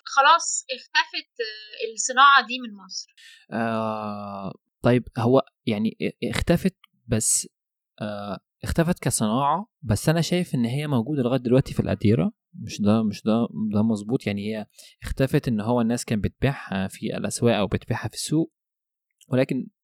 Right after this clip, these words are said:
Speaker 2: ظلت موجودة علشان القداس أو غيره.
Speaker 1: أم، حتى في الفترات اللي كان فيها حظر على صناعة النبيت، كان الناس بتلاقي طرق ما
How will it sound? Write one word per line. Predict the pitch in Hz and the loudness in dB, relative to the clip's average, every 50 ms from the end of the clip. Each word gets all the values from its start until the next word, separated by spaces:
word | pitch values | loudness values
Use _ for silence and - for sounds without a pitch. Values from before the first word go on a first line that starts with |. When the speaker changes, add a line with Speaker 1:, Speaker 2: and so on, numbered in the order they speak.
| _ _ _ - - 117 | _ _ _ -16 -2 2
Speaker 2:
ظلت | 131 139 139 135 - _ _ - - - - | 4 4 4 2 -2 _ _ -20 -20 -12 -4
موجودة | - 113 110 113 107 120 123 120 127 120 | -2 0 0 0 2 0 2 2 2 0
علشان | 113 107 104 98 - 107 107 104 107 107 - - _ - - - - - _ _ - | 0 0 -2 -2 -2 -2 -2 -2 -4 -6 -10 -14 _ -20 -20 -20 -20 -20 _ _ -4
القداس | - - - 202 196 104 101 104 - - - | 0 2 2 2 4 2 2 2 2 -2 -4
أو | - - - | -4 -4 -4
غيره. | - - - - - - - _ _ - 262 247 254 254 | -6 -8 -10 -10 -12 -16 -16 _ _ 0 2 2 2 0
Speaker 1:
أم، | 247 247 254 247 240 - _ _ _ _ _ _ - | -2 -4 -8 -10 -12 -16 _ _ _ _ _ _ -8
حتى | - - 302 370 - - 466 440 | 0 2 2 2 2 0 -2 -2
في | - 311 | -2 -8
الفترات | 285 285 277 269 269 240 254 311 - 403 | -8 -8 -6 -4 0 2 2 2 2 0
اللي | 311 277 | -2 -2
كان | 269 - 269 269 294 294 269 240 - _ | -2 0 0 0 0 -2 -6 -12 -14 _
فيها | - - - 262 302 269 254 247 - - - | -16 -12 -8 -8 -8 -4 -4 -4 -4 0 0
حظر | 262 269 262 254 233 220 | 0 2 2 2 2 2
على | 196 202 220 262 254 | 2 2 2 0 0
صناعة | - - 226 226 247 277 285 285 277 269 - - 226 214 | -2 -4 -4 -2 0 2 2 2 0 -2 -4 -6 -6 -6
النبيت، | 208 208 196 214 254 320 359 - - - - _ _ _ _ - | -6 -10 -12 -8 -8 -8 -8 -8 -12 -16 -16 _ _ _ _ 2
كان | 269 285 302 311 311 311 302 - _ - 247 | 6 6 6 6 4 2 -4 -14 _ -12 -10
الناس | 220 226 240 262 294 - - - - _ _ _ _ | -8 -4 -4 -4 -2 -4 -6 -8 -10 _ _ _ _
بتلاقي | _ _ 196 196 220 - - - 254 285 320 330 - 294 285 294 285 285 _ - | _ _ _ -14 -14 -12 -6 2 4 6 6 6 4 0 -4 -4 -4 -6 _ -10
طرق | 381 302 311 554 539 523 240 233 | -8 -4 -4 -4 -4 -6 -4 0
ما | 240 262 294 | 2 2 4